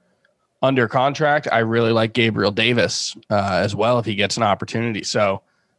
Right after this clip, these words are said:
um, you know, I, I'm not sure what the cap ramifications would be if they moved on from Beasley or Brown, but they don't have to, although they are spending, you know, quite a bit more than the N F L average on their receiving core.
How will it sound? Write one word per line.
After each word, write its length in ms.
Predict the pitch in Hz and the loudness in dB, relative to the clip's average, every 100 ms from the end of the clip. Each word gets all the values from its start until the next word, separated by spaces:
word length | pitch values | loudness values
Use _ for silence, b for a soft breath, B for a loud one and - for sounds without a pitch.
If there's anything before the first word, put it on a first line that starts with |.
| _ | _
um, 520 | 104 104 98 92 - - - | -2 0 -2 -4 -12 -12 -4
you 120 | 113 | 0
know, 60 | |
I, 180 | 107 131 | 2 2
I'm 160 | 127 147 | 0 0
not 180 | 147 117 | 0 -2
sure 320 | - - 143 | -4 -2 0
what 160 | 135 127 | 0 -2
the 80 | |
cap 320 | 127 123 120 135 | -2 0 0 0
ramifications 760 | 127 123 - 151 135 - 123 | 0 -2 -6 -2 -2 -2 -2
would 120 | 131 | -2
be 140 | 123 127 | 0 0
if 100 | 117 | 0
they 120 | 123 | 0
moved 240 | 120 113 | 0 0
on 200 | 117 104 | 0 -2
from 300 | 104 131 117 | -2 -4 -4
Beasley 400 | 104 123 113 127 | -4 -4 -2 -4
or 220 | 113 127 107 | -2 -2 -2
Brown, 480 | 113 107 110 117 | -2 -2 -2 -4
but 240 | 107 104 - _ _ _ | -4 -4 -6 _ _ _
they 100 | - | -2
don't 180 | 180 170 | 0 0
have 260 | 170 170 - | 0 -2 -4
to, 140 | 87 - _ _ _ | -12 -12 _ _ _
although 220 | 139 131 120 | -2 0 2
they 120 | 123 | 2
are 140 | 127 | 0
spending, 720 | 120 - 127 123 113 104 101 - _ _ _ _ _ _ | 0 -2 -2 -2 -4 -6 -10 -16 _ _ _ _ _ _
you 80 | 117 | -8
know, 160 | 92 95 - | -6 -6 -6
quite 320 | - 185 170 | -2 0 0
a 40 | |
bit 140 | 147 131 | -2 0
more 240 | 135 131 | 0 0
than 140 | 120 | 0
the 80 | 117 | -2
N 100 | 110 | -2
F 140 | 104 120 | -2 -2
L 120 | 113 | 0
average 360 | 107 95 101 | 0 0 -2
on 100 | 98 | -4
their 140 | 101 98 | -4 -6
receiving 400 | 92 117 98 95 | -6 -6 -6 -8
core. 280 | - - | -12 -14